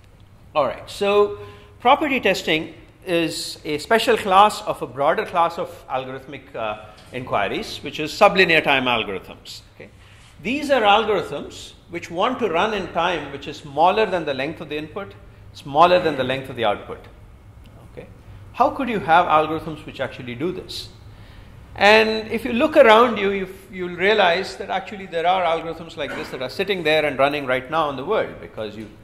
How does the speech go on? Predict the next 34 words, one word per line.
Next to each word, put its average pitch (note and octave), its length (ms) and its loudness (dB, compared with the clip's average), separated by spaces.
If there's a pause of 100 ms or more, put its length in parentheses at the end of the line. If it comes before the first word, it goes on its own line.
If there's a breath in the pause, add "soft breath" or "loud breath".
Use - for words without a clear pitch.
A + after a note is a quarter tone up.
(120)
run F#3 340 2 (300 loud breath)
a B2+ 80 -8
Google E3+ 400 2
web - 220 6
search, B2 420 -2
I D3+ 80 -4
mean, D3 340 -8 (280)
it's D3 200 -10
supposed G3+ 420 6
to G#3+ 80 -4
be F3 500 4 (120)
talking E3+ 280 4
about D3+ 240 4
the D3+ 80 -2
internet E3 380 0
as C#3 160 2
a B2+ 60 -4
whole, G#3+ 500 6 (140)
clearly G3 340 2
did D3+ 160 -6
not F3 540 0
take F#3 220 -4
that D#3 120 -2
entire D3 440 0
input D#3+ 460 -10
in, D#3+ 480 -4 (420 loud breath)
in C#3 120 -8
order D3+ 280 2
to C3+ 300 -8 (160)
answer C#3 320 -4
your B2 180 -6
query. C3 420 -4
It E3+ 120 -14
just F#3 280 -4